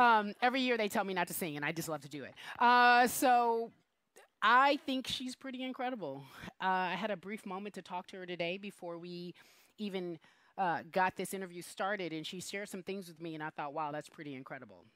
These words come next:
Uh, she's very courageous. Uh, she is very, um, what's the, what's the word for just, like, it's not swagger, but she has this, "I really am me,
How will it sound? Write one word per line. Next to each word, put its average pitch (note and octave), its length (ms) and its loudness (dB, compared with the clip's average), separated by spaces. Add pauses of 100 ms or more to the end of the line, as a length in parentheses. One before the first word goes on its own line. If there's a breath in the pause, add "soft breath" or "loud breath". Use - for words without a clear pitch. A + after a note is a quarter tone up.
(140)
Uh, D3 240 -6
she's D3+ 280 -12
very E3+ 220 -8
courageous. E3 720 -12 (640 loud breath)
Uh, C#3+ 280 -2
she F3+ 460 -6
is D#3+ 160 -4
very, F3 540 -4
um, D3+ 260 -6 (280 loud breath)
what's C4+ 160 -2
the, D#4 220 -4 (100)
what's A3 320 -6
the B3 520 -8
word F#3+ 380 -8
for F3 180 -10
just, E3 180 -8
like, D#3+ 200 -4 (240 loud breath)
it's F#3+ 120 -6
not D#4 220 0
swagger, D3+ 640 -6
but D#3 140 -10
she F#3+ 160 -12
has F#3+ 280 -4
this, F3+ 220 -6
"I G#3+ 120 -4
really A#3+ 420 -8
am F3+ 260 -6
me, E3+ 460 -8